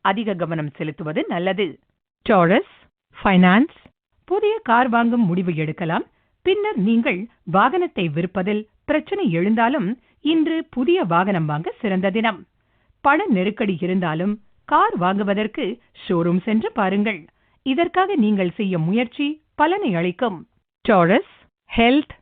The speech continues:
இன்று நீங்கள் சளி தொந்தரவு போன்ற தொற்று நோய்களுக்கு ஆளாகும் சூழ்நிலை அதிகம் உள்ளது. எனவே தொற்று நோய்களிலிருந்து பாதுகாத்துக் கொள்ள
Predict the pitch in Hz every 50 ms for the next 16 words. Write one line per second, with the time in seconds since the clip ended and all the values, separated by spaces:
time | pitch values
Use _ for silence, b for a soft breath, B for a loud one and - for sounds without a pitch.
0 | _ _ _ _ - 285 311 285 285 277 269 262 233 240 233 208 - - 262 294
1 | 370 403 _ - 254 233 220 247 240 240 240 185 - 226 226 220 240 254 254 -
2 | - 247 233 - 339 320 247 208 214 214 202 220 214 214 - - 247 247 - -
3 | 185 185 208 220 220 190 202 165 147 - 208 196 202 214 214 226 240 226 175 156
4 | 180 175 185 170 151 143 143 139 139 233 440 _ _ _ _ _ _ - 220 226
5 | 233 226 208 214 190 - - 277 - - 403 370 349 262 220 202 220 214 208 208
6 | 202 220 247 277 415 - - 196 180 175 175 165 160 147 - 180 - - 170 170
7 | 233 -